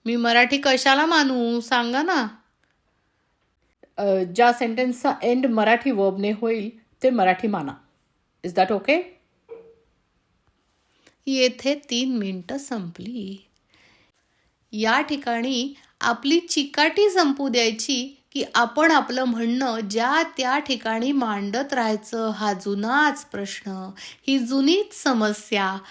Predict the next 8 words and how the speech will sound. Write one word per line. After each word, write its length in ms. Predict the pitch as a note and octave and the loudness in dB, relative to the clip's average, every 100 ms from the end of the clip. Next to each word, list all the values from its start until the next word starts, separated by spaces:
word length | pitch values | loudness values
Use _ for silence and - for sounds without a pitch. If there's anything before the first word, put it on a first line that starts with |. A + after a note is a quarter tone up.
| - - | -20 -4
हा 160 | A3+ | -2
जुनाच 680 | G#3+ F#3+ G#3 G3+ B3+ C#4 - | -2 -2 -4 0 -2 -4 -8
डायलेमा 760 | F3+ F3+ F3+ F#3 B3+ C4+ A3 C4 C#4 - _ G#3 | -4 0 0 0 0 2 0 -2 -8 -20 _ -4
मावशींना 720 | G3+ F#3+ F#3 A#3+ A#3+ C4 E4+ - | 0 0 -2 -4 -2 -2 -4 -4
त्या 220 | A#3 A3+ C#4+ | -4 -2 -4
ठिकाणी 680 | C#4+ G#3+ - G3 G3 C#4 B3 | -4 -8 -6 -6 -4 -6 -6
घेरून 540 | F#3 F#3+ F3+ G#3 C#4 | -4 -2 0 -2 -2
राहिला. 840 | C4+ F#3+ F3 A3 C4 G#3 G3+ G#3 | -2 -6 -8 -8 -6 -6 -8 -12